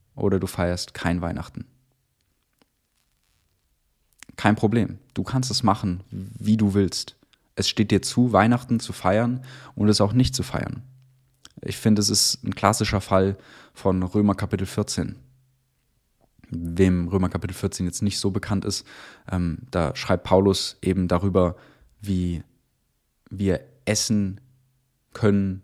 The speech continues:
was wir wollen, in Anführungsstrichen. Ähm, er schreibt, „Der Starke isst eben Fleisch und der Schwache isst Gemüse.“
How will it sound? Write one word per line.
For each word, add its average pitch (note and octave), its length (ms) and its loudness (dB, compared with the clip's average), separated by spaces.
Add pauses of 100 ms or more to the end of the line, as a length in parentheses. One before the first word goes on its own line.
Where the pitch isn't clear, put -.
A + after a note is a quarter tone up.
(160)
was - 280 -2
wir F2+ 140 2
wollen, E2+ 320 0
in D2+ 100 -10
Anführungsstrichen. - 840 -8 (580)
Ähm, D2 300 -6 (600)
er F2+ 80 -8
schreibt, - 480 -2
„Der E2+ 340 0 (480)
Starke A2 440 2
isst - 300 -4
eben F2+ 160 -4
Fleisch G2 400 0
und F#2+ 120 -4
der F2 60 -4
Schwache F#2 340 0
isst - 200 -6
Gemüse.“ F#2 480 -2